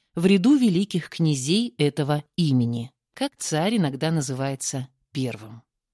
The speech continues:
Иоанн был сыном великого князя Василия Иоановича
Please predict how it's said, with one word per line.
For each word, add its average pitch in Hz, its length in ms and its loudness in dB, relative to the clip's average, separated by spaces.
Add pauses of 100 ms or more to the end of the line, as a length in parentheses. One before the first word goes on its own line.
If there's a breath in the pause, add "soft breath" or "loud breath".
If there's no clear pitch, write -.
(120)
Иоанн 165 500 2
был 170 180 2
сыном 190 500 4
великого 170 500 0
князя 135 480 -2
Василия 143 480 -2
Иоановича 147 920 -2